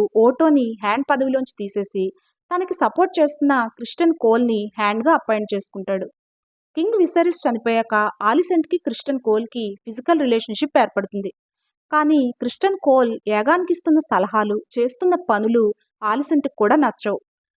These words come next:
అంతేకాక ఏగాన్ ది సెకండ్ తన విస్పరర్గా కన్నింగ్ అయిన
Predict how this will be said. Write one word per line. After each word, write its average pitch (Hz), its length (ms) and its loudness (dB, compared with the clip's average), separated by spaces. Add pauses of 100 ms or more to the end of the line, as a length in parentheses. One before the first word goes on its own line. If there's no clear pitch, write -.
అంతేకాక 285 600 0 (340)
ఏగాన్ 269 340 2
ది 359 100 2
సెకండ్ 226 460 0 (340)
తన 349 140 0
విస్పరర్గా 254 640 0 (200)
కన్నింగ్ 294 440 4
అయిన 262 200 2